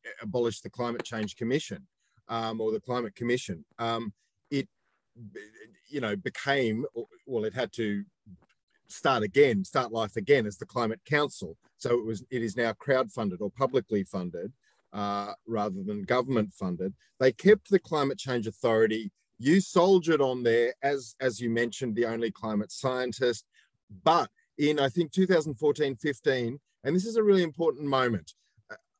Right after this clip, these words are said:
bunch of people resigned from that. They just went, "Look, you're ignoring the targets. We've, we've,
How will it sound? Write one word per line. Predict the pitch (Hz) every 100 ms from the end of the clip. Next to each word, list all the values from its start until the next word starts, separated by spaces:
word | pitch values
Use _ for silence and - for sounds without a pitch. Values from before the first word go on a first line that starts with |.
| - 110 -
bunch | 165 185 185
of | 147
people | 156 143 143
resigned | 127 110 113 110 110 104
from | - 110
that. | 104 101 120
They | 123 143
just | -
went, | 123 123
"Look, | 135 110
you're | 123 117
ignoring | 120 135 160 170 160 135
the | 110
targets. | - 120 113 117 107 - _ _ -
We've, | 123 107 -
we've, | 117